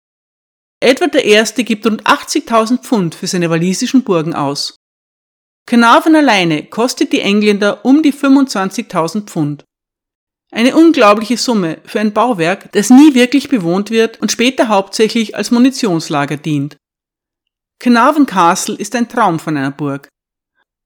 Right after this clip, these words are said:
Ob die englischen Handwerker, Kaufleute und Bauern,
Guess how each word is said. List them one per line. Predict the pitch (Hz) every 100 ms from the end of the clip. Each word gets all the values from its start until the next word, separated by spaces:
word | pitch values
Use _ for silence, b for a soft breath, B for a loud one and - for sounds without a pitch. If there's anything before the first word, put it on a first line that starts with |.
| _ -
Ob | 208
die | -
englischen | - 254 311 285 294 262 202
Handwerker, | 240 262 269 262 254
Kaufleute | - 196 262 262 226 226
und | 220
Bauern, | 214 202 156 165 208